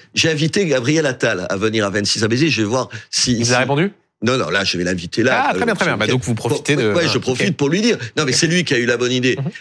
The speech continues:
Speaker 1: Attendez, nous, je vous jure, vous êtes maman, c'est... c'était formidable. Il y avait quatre cents gosses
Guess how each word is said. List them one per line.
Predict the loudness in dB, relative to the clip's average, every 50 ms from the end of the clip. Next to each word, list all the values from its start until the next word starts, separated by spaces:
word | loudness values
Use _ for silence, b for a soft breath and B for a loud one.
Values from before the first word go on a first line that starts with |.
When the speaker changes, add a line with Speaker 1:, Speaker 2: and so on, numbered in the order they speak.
| B
Speaker 1:
Attendez, | -6 -2 0 0 0 0 2
nous, | 2 2 2 0 -2 -8 b b b b _
je | -2 0 2
vous | 2 2 2
jure, | 2 2 2 0 0 0 -2 -4 -10 -20 _ _ _ _ _ _ _ _ _ _ _ _ _ _ _ _ _ _ -12
vous | -6 -4 -4
êtes | -4 -2 -2
maman, | -2 0 0 0 0 0 0 -2 -4 -4
c'est... | -4 -2 0 0 -2 -2 -4 -8 _ _ _ _ _
c'était | -2 0 0 2 2 0
formidable. | 0 2 0 0 0 0 0 0 0 0 0 0
Il | -2
y |
avait | 0 0 -2 -2
quatre | -4 -2 _ -2 0 0
cents | 0 -2 -2 -2 0 0
gosses | 0 2 0 0 -2